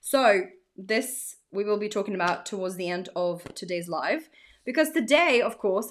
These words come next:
I will be giving you the full blueprint. I'm holding nothing back. The full blueprint of what it actually takes to be successful. And in fact, I've, like, typed up all my notes. Like, I feel like I have,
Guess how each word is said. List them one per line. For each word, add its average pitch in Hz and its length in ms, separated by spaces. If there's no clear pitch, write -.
I 247 60
will 294 160
be 262 140
giving 247 340
you 185 200
the 202 160
full 240 360
blueprint. 185 720
I'm 226 100
holding 294 340
nothing 208 320
back. - 260
The 233 80
full 302 600
blueprint 269 520
of 196 300
what 262 160
it - 140
actually 220 380
takes - 400
to 185 100
be 190 80
successful. 180 420
And 208 160
in 226 60
fact, 262 340
I've, 208 100
like, 226 140
typed 285 260
up 302 140
all 226 80
my 196 100
notes. 196 440
Like, - 80
I 233 120
feel 294 280
like 165 400
I 185 180
have, 190 420